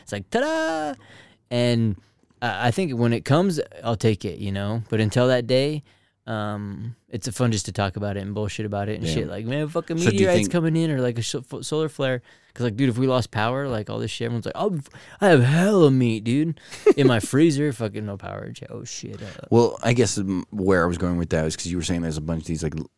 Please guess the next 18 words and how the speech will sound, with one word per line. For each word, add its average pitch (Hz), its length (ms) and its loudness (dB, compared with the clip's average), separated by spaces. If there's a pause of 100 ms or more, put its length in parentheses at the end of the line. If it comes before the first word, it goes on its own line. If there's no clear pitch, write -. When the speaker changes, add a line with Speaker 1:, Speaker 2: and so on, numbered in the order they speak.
Speaker 2:
young 87 280 0
kids 80 220 -6
working 78 260 -6
at 71 60 -8
Mo 80 200 -2
Betta's 71 400 -6
or - 40 -10
Burger 73 380 -6
King 76 220 -10
or 78 80 -8
whatever. 71 480 -8
Speaker 1:
Oh, 117 60 -4
salmonella. 107 840 -2
I'm 101 160 -6
scared 82 180 -2
Speaker 2:
Yeah. 107 80 0
Speaker 1:
of - 60 -4
salmonella. 104 640 -6